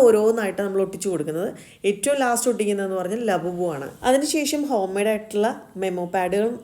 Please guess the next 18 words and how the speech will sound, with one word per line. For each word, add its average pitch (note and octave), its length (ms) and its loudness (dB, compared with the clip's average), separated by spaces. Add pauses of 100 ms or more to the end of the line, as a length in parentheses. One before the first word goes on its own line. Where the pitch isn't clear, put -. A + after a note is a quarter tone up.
ഒട്ടിക്കുന്നുണ്ട്, F3 540 -4 (160)
അതിലേക്ക് F3+ 440 -2 (420)
കോട്ടുകളും A3+ 520 8
എഴുതി F#3 220 2
കൊടുക്കുന്നുണ്ട്. E3 480 -2 (140)
പിന്നെ F#3 180 -4
അതിൻ്റെ G3 260 -2
താഴെയായിട്ട് G3+ 600 0 (120)
കുറച്ച് G#3+ 340 0 (280)
സ്റ്റിക്കേഴ്സും A3 680 2
ഒട്ടിക്കുന്നുണ്ട്. D#3+ 520 -6 (400)
ഇതുപോലുള്ള D#4+ 520 0
കാര്യങ്ങൾക്ക് B3 520 0 (120)
ഡബിൾ F#3+ 300 0
സൈഡ് G#3+ 300 0
ടേപ്പ് A3 240 2 (140)
ഒരുപാട് A#3 480 0
ഉപകരിക്കുന്നുണ്ട്. G3 600 0